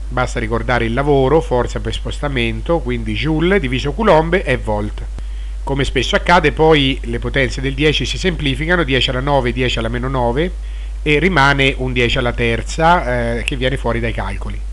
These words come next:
Quindi abbiamo risposto alla prima domanda: la sfera di metallo va cal-, collegata con un alimentatore a meno otto virgola uno, eh, kilovolt di potenziale. Calcola la capacità elettrica della sfera.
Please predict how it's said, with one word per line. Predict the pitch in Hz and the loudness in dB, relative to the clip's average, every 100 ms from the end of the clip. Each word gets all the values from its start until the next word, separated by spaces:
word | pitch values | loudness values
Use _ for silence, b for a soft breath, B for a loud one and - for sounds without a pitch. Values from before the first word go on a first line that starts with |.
| B B B - | B B B 2
Quindi | 165 143 | 4 6
abbiamo | 156 156 | 6 6
risposto | 147 - 175 - | 2 4 4 6
alla | 135 | 2
prima | 135 143 170 | 2 4 4
domanda: | 208 220 240 226 196 | 6 6 6 6 4
la | 135 | 4
sfera | - 139 | 2 0
di | 139 | 2
metallo | 180 214 220 165 | 2 4 4 4
va | 139 | 2
cal-, | 151 147 | 0 -4
collegata | - 143 151 143 120 | -4 0 4 4 4
con | 120 147 | 0 0
un | 143 | 0
alimentatore | 127 143 165 202 190 220 190 | 0 2 2 2 4 6 6
a | 147 | 4
meno | 151 185 160 127 117 117 | 4 4 4 4 0 2
otto | 151 156 - 127 | 4 4 4 -2
virgola | 117 160 123 113 123 | 0 2 2 0 0
uno, | 160 202 233 247 196 B B B B - | 2 2 4 2 2 B B B B -4
eh, | 131 123 120 117 113 | 0 2 2 2 0
kilovolt | 175 214 170 127 120 127 | 2 4 6 6 4 -2
di | 120 | -2
potenziale. | 113 110 - 101 92 98 - - B B B B - | -2 -2 -4 -4 -6 -6 -6 -6 B B B B -4
Calcola | - 151 - 127 | 2 2 4 2
la | 127 123 | 2 2
capacità | 123 127 139 208 | 2 0 2 4
elettrica | 156 151 151 131 | 4 4 2 2
della | 131 135 | 2 0
sfera. | - 127 120 123 | 0 0 2 2